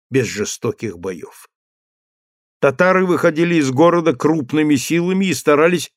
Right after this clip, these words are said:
оттеснить русских подальше от стен Казани.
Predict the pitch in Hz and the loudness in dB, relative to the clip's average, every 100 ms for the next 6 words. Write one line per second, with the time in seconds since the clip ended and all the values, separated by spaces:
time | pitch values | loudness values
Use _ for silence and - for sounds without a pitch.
0 | _ - 123 - 196 - 190 226 - 147 | _ -2 -2 2 0 2 4 4 4 2
1 | 185 190 - 202 - 165 156 175 165 - | 2 0 0 0 2 0 2 4 2 0
2 | 156 135 - 165 147 123 143 123 92 67 | -2 -2 -4 -4 -2 -2 -4 -4 -8 -12
3 | _ | _